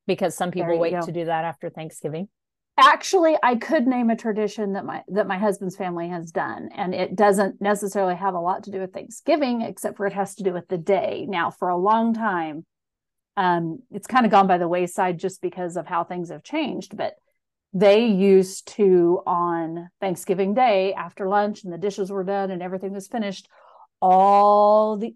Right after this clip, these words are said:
Speaker 2: ads from the newspaper on Thanksgiving Day came out for Black Friday shopping. And so you'd have, like, two or three papers full of ads that everybody'd sit down and they'd look through the little ads and see what was on sale and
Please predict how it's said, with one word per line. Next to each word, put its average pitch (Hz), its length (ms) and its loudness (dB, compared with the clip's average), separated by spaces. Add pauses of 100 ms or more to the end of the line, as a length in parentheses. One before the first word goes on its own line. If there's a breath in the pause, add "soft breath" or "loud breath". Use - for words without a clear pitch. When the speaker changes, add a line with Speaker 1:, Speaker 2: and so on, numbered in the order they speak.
Speaker 2:
ads 185 840 -4
from 185 180 -4
the 196 80 -2
newspaper 185 640 -4
on 170 160 -4
Thanksgiving 190 540 -2
Day 170 160 2
came 185 280 -4
out 160 300 -6
for 170 100 -4
Black 165 320 -2
Friday 175 380 -4
shopping. - 440 -10 (640 soft breath)
And 196 160 4
so 202 260 8
you'd 196 300 6
have, 190 300 4
like, 175 260 -2
two 233 180 0
or 233 140 4
three 226 240 -2
papers 196 460 -6
full 190 400 2
of 190 180 0
ads 170 460 -8
that 180 120 -8
everybody'd 202 540 -2
sit - 240 -8
down 262 380 2
and 240 120 -4
they'd 202 140 -6
look 180 300 -10
through 240 180 -8
the 269 80 -6
little 277 300 0
ads 226 460 -2
and 180 140 -8
see 170 140 -10
what 185 180 -4
was 254 120 -6
on 262 180 -2
sale 220 600 -2
and 180 120 -4